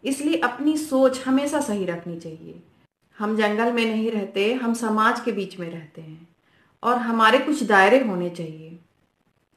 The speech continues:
किसी ने क्या खूब लिखा है कि अगर लिख रहे हो कि ये रास्ता किसी औरत को बिस्तर तक लाने का है, तो मत लिखो, रुक जाओ।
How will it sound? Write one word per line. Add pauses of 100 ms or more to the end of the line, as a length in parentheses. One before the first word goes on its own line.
(480)
किसी
ने
क्या
खूब
लिखा
है
कि
अगर
लिख
रहे
हो (500)
कि
ये
रास्ता (500)
किसी (100)
औरत
को
बिस्तर
तक
लाने
का
है, (680)
तो
मत
लिखो,
रुक
जाओ।